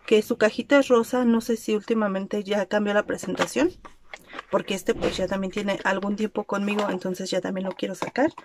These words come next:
pero pues les quería mostrar que aún este sí lo guardo en su cajita. Y es este, vean, este sí tiene un poco más de producto. Este pues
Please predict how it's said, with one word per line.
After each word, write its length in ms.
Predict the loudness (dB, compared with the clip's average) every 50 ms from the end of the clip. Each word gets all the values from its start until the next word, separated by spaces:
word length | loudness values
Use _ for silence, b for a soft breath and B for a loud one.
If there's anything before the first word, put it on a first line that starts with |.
| B B B B B B B B B _
pero 240 | 8 8 8 8
pues 180 | 6 2 2 2
les 140 | 2 2 2
quería 220 | 0 0 0 0
mostrar 300 | -2 -2 0 0 0 0
que 120 | 0 -2 -2
aún 260 | -2 -2 -2 -4 -6 -6
este 320 | -6 -6 -6 -6 -10 -8
sí 120 | -8 0
lo 100 | 2 2
guardo 280 | 4 4 2 2 0 -2
en 80 | -2 -2
su 80 | -4
cajita. 460 | -6 -6 -6 -4 -4 -4 4 4 4 4 4 _ _ _ _ _ _ _
Y 400 | 4 6 8 8 8 6 2 -4 -2
es 200 | 0 0 2 4
este, 340 | 2 0 0 -2 -8 -14 -14 -8 -6
vean, 340 | -2 0 2 2 2 0 -4 -2 -2
este 260 | -2 0 0 -2 -4
sí 140 | -4 -4 -2
tiene 300 | 0 2 2 2 0 -2
un 160 | -2 -4 0
poco 260 | 0 -2 0 0 -2
más 420 | -2 0 0 0 -2 -2 -6 -16 _ _ _ _ _ _ _ _ _ _ _ _ _ _ _ _ _ _ _ _
de 300 | -6 -4 -4 -2 -4 -2
producto. 640 | 2 4 4 4 4 2 -4 2 6 6 6 6 4 _ _ _ _ _ _ _ _ _ _ _ _ _ _ _ _ _ _ _ _ _ _ _ _ _ _ _ _ _ _ _ _ _ _ _
Este 440 | -10 -8 -4 -2 0 0 -2 -2 -10 _ _
pues 380 | -14 -14 -14 -14 -18 -20 _